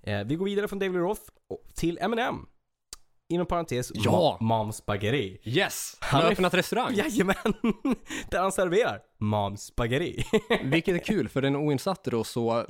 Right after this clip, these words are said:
Speaker 2: eh, texten till Eminems s-, kanske största hit, eller en av hans största hits då, Lose Yourself,
Speaker 1: Japp.
Speaker 2: har ju ett par inledande rader om, eh, hur det var att inleda sin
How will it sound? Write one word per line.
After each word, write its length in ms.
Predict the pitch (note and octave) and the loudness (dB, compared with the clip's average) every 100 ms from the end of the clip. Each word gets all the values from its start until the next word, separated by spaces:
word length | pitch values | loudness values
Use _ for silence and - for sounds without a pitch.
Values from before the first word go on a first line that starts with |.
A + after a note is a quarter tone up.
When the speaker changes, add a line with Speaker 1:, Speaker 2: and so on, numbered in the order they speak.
| - _ - - | -12 _ -20 -8
Speaker 2:
eh, 240 | C#3 C3 C3 | -4 -4 -6
texten 480 | - D#3+ - C3 | -6 -6 -2 -2
till 440 | A#2 - G#3 A#2+ A#2+ _ _ - | -2 -2 -2 -2 -8 _ _ -6
Eminems 440 | C3 B2+ B2 A2+ - | -2 0 0 -2 -6
s-, 160 | - _ _ _ - | -12 _ _ _ -4
kanske 520 | F#3 D#3 C3+ - C4 | -2 0 -2 -2 -4
största 380 | - - B2+ - | -4 -4 -4 -6
hit, 280 | - C3+ - | -6 -6 -4
eller 140 | C#3+ D3 | -2 0
en 200 | D3+ C3+ | 0 0
av 200 | E3 D#3+ | 2 2
hans 100 | C3 | 0
största 220 | A#2+ A#2+ | -4 -4
hits 200 | A2+ - | -6 -4
då, 80 | A#2+ | 0
Lose 380 | B2+ F#3 - A#2+ | 2 2 0 -4
Yourself, 340 | - G2+ D2 | -2 -4 -4
Speaker 1:
Japp. 220 | A2 D3+ - - _ _ _ - - | -2 -2 -4 -18 _ _ _ -12 -2
Speaker 2:
har 220 | B2+ C3 | 2 2
ju 160 | C3 B2 | 2 -2
ett 180 | A#2 - _ - | -6 -12 _ -4
par 240 | A#2 A2+ | -2 -2
inledande 600 | B2+ A#2+ A#2 A2+ A2+ A2+ | -2 0 0 0 0 0
rader 640 | A2+ C3+ A#2+ A2+ A2+ A2 A#2+ | -2 0 0 0 -2 0 0
om, 200 | A2 G2 _ _ _ - | -2 -4 _ _ _ -6
eh, 200 | G#2 G2+ - - - _ | -2 -2 -4 -10 -14 _
hur 260 | - D3+ C#3+ | -4 0 2
det 100 | C#3 | 2
var 220 | C3+ C#3 | 2 0
att 120 | B2 - | -2 -2
inleda 560 | D#3 C3+ C#3 F#3+ C#3+ A#2+ | 0 2 2 2 0 -2
sin 300 | A#2+ G#2+ | -2 -4